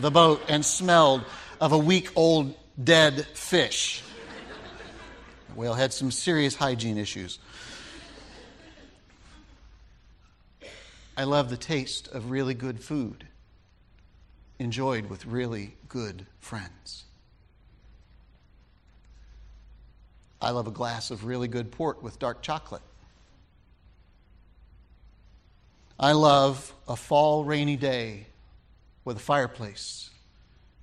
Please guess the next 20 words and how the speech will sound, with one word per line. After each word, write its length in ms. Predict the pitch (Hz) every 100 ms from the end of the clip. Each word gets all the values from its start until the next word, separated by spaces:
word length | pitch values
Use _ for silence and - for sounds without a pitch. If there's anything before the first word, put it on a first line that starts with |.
| -
and 100 | 107
a 40 |
good 300 | 104 151 120
book 440 | 127 113 - - - _ _ _ _ _ _
in 120 | 120 107
the 60 |
company 420 | 110 156 165 151
of 160 | 139 117
my 160 | 123 120
wife 720 | 113 107 101 - - - - - - - - - -
in 120 | 117
an 100 | 110
overstuffed 580 | 135 156 147 - 120 -
chair 500 | - 127 104 90 - - - _ - _ _ _ _ _ _ _ _ _ _ -
and 100 | 107
a 60 |
view 220 | 101 120
of 80 | 107
a 60 | 95
lake." 460 | 110 101 - -